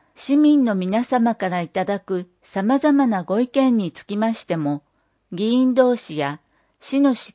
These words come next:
行部との議論を深め、適切に市政に反映できるよう努力してまいりますので、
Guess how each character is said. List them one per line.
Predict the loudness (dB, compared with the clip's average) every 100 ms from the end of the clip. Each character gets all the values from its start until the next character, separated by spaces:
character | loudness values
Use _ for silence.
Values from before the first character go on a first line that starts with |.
| _
行 | 4 4
部 | 2 -4
と | -4
の | -2 -2
議 | -2
論 | 2 2 2
を | -4
深 | -6 -6 -4
め、 | -4 -6 -12 _ _ _ -10
適 | -10 -2
切 | -2 -2 -4
に | -4 -4 -8 _ _ _
市 | -12 -8
政 | -2 0 0
に | -2
反 | -4 -2 0 2
映 | 0
で | 0 -2
き | -2
る | -2 0
よ | 0 -2
う |
努 | 0
力 | 0 -2 -4
し | -8
て | -4 -4
ま | -2 -2
い |
り | -2
ま | -2 -2
す | -6 -8
の | -6
で、 | -6 -6